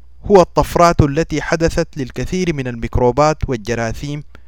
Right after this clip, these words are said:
وجعلتها قادرة على مقاومة كل أنواع الأدوية والعلاجات. هذا بالإضافة إلى ضعف الوعي الصحي في كثير من البلدان،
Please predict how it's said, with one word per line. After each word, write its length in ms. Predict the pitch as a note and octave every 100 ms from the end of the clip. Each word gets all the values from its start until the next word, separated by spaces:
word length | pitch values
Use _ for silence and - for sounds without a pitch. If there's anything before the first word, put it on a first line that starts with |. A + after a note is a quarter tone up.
| - - - -
وجعلتها 680 | A#2+ C3 C#3 D#3 F#3+ E3 D3
قادرة 460 | - F3 F3+ D#3+ C3
على 280 | A#2 B2
مقاومة 600 | A#2+ A#2+ - E3 D#3 C#3 - -
كل 240 | G3 G3
أنواع 460 | F#3 C#3+ C#3 D#3 C#3
الأدوية 600 | B2+ D3+ C#3+ D3 C#3+ C3+ - - -
والعلاجات. 760 | C3+ A2 B2 B2 B2 C3+ A#2 - - - - - - - - - - -
هذا 360 | - G#3+ G3+ F#3
بالإضافة 600 | C#3+ B2 C#3+ E3+ F3 E3 -
إلى 300 | C3 C3 B2+
ضعف 320 | D#3+ F3 C#3+
الوعي 280 | A#2+ D3+ C#3+
الصحي 580 | - D#3 - D#3 D3+ - - - - -
في 200 | - C3+
كثير 640 | B2 C3+ G#3 G#3 F#3 A#2+ F#2+ -
من 140 | C3
البلدان، 680 | C3 B2 C3+ B2+ D#3 E3+ F3